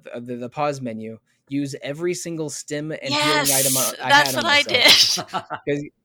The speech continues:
Speaker 1: so, and, or, or, like, one of each stat stim, because I have barely used stat
Speaker 2: Mm-hmm.
Speaker 1: stims the entire game. I had, like, f-, I had, like, fifteen of each.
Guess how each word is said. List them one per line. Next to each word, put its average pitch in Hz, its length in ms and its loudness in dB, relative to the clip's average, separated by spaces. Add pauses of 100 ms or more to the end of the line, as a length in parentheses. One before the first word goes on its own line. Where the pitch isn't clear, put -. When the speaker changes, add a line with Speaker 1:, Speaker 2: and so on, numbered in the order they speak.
(340)
Speaker 1:
so, 151 320 0
and, 151 180 -2
or, 147 320 0
or, 190 140 0
like, 165 200 -2
one 165 260 0
of 160 100 -2
each 151 200 -4
stat 143 300 -2
stim, 110 460 -12
because 131 240 -12
I 165 80 2
have 151 200 -2
barely 180 340 -2
used 160 260 -6
stat 147 240 -4
Speaker 2:
Mm-hmm. 143 160 -10
Speaker 1:
stims 135 200 -6
the 135 120 -6
entire 147 380 -4
game. 131 340 -4
I 123 80 -4
had, 147 180 -6
like, 131 180 -8
f-, - 220 -14
I 143 40 -2
had, 147 120 -4
like, 131 160 -8
fifteen 156 540 -12
of 120 100 -10
each. - 340 -12